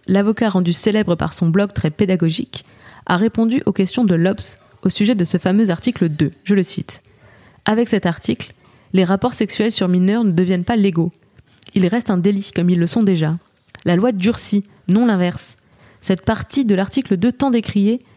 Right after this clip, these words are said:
permet au contraire de doubler la peine d'une atteinte sexuelle avec pénétration. » Fin de citation. Ce n'est donc pas un problème juridique qui agite les passions. Au fond, le débat que suscite cet article deux est éminemment politique. Dans son interview à l'Obs,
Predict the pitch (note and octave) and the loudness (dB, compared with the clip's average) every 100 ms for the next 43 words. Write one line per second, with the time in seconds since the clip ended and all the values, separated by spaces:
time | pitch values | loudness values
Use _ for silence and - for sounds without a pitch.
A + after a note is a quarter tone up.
0 | _ - A3+ G#3+ G#3 - C#4+ B3 A3 G#3 | _ -2 0 2 2 0 0 0 0 0
1 | A3 F3+ E3+ A#3 C#4 A3 F#3 G#3 A3 F3+ | 2 2 2 2 2 2 0 0 0 2
2 | F3 F#3 A3+ G3+ F#3 - F#3+ G3+ - F3+ | 2 2 -2 -2 -4 -2 0 0 -2 -2
3 | F#3+ - F#3 F3+ E3+ - - E3+ _ _ | -2 0 0 0 -4 -4 -6 -8 _ _
4 | - _ _ _ - G3 F3 E3+ D#3+ - | -20 _ _ _ -4 -4 -2 -4 -2 -4
5 | E3 _ _ - G#3+ G#3 G3+ G3+ B3+ G3 | -8 _ _ -2 2 2 2 0 2 0
6 | E3+ F3+ G#3+ F3+ F#3 F3+ D#3+ F3 - - | 2 2 4 4 4 2 -2 -4 -8 -4
7 | F3+ D#3+ F#3+ F3 D#3+ D#3+ - D#3 - _ | 0 0 2 0 0 -2 -2 -4 -6 _
8 | _ _ _ _ F#3+ F#3 G#3+ B3 - _ | _ _ _ _ -4 -2 -4 -4 -14 _
9 | _ F#3 F3 F3+ A#3 A3+ F#3+ F#3 A3+ - | _ 0 2 2 0 0 0 0 -2 -2
10 | F3 F3+ A#3+ F#3+ D#3 F3+ A3 _ _ - | -2 -2 -2 0 0 0 -2 _ _ -6
11 | F3+ - G#3 A3 G3+ A#3+ B3 A3 E3+ D#3+ | -6 -2 2 4 4 0 0 -2 -2 -4
12 | - - - - _ _ F3+ C4+ C#4+ A#3 | -6 -6 -10 -18 _ _ -6 -4 0 0
13 | G#3+ G3+ G3 G3 F3+ B3+ - | 2 2 2 2 2 -2 -6